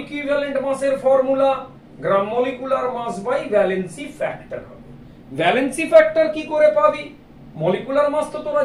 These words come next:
জানিস এইচ টু এস ও ফোর নাইনটি এইট। এবার ভ্যালেন্সি ফ্যাক্টরটা রিপ্লেসেবল এইচ প্লাস কটা আছে তার উপর টু দিয়ে ডিভাইড করবি, তো ফর্টি নাইন পাবি, তাহলে নাইন পয়েন্ট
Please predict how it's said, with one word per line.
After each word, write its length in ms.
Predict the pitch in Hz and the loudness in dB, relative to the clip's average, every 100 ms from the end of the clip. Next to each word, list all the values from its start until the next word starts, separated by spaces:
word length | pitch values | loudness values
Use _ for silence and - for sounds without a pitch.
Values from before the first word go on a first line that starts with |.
| 262 | 0
জানিস 280 | 269 262 240 - - - 214 | 0 -4 -10 -18 -20 -6 -6
এইচ 120 | - | -6
টু 60 | 247 247 | -4 -4
এস 80 | 240 | -2
ও 20 | 202 | -4
ফোর 120 | 214 214 - 175 | -6 -6 -8 -2
নাইনটি 340 | 208 208 208 202 | 0 0 -2 -2
এইট। 180 | 180 175 - - - - - - | -2 -4 -16 -20 -20 -20 -18 -6
এবার 180 | 190 214 196 143 - - 123 156 | 0 2 0 -6 -14 -16 -8 -2
ভ্যালেন্সি 400 | 190 269 - 320 | 0 -2 -4 -2
ফ্যাক্টরটা 480 | 320 - 320 311 311 262 | 0 0 0 -2 0 0
রিপ্লেসেবল 540 | 240 247 285 302 320 320 311 | -2 -6 -6 -4 -4 -4 -6
এইচ 120 | - - | -8 -4
প্লাস 200 | 285 285 - | -2 -2 0
কটা 240 | 262 262 269 233 | 0 2 0 0
আছে 180 | - - - - - - | -4 -14 -16 -20 -16 -2
তার 200 | 170 - 214 | 0 2 0
উপর 200 | - 196 - - - - | -4 -8 -12 -18 -20 -10
টু 80 | 277 262 | -8 -4
দিয়ে 160 | 269 269 247 | 0 0 0
ডিভাইড 320 | 247 240 190 226 | -2 -2 -2 -6
করবি, 220 | 214 202 196 | -6 -6 -8
তো 60 | 185 | -8
ফর্টি 320 | 185 180 - 196 156 | -4 -4 -4 -8 -6
নাইন 180 | 151 185 190 | -4 -6 -4
পাবি, 220 | 196 180 - - - | -2 -2 -4 -16 -12
তাহলে 180 | 196 190 165 | -2 0 0
নাইন 180 | 156 170 180 - | -2 -4 -6 -6
পয়েন্ট 300 | 185 180 - | -6 -6 -8